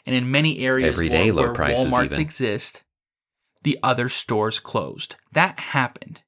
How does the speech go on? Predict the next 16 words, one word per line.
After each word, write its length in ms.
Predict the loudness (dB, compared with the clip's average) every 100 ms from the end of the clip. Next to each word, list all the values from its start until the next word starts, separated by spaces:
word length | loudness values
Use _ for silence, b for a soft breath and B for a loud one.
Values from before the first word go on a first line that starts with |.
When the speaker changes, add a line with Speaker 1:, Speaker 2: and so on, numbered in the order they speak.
| _ _ 0
Speaker 1:
That 220 | 2 0
happened 440 | -8 -8 -6 -8
years 380 | -6 -2 -2 -4
ago. 360 | -8 -8 -10 -12 _ _ _ _ _ _ b b
I 80 | 0
mean, 140 | 2 2
I 160 | 2 4
remember 520 | 4 4 2 2 0
all 260 | 4 2 4
these 200 | 2 0
little 200 | 0 0
mom 340 | 0 2 2
and 140 | -2 -4
pop 440 | 2 2 2 -6
grocery 400 | 2 2 4 0
stores 600 | -4 -6 -4 -4 -6 -10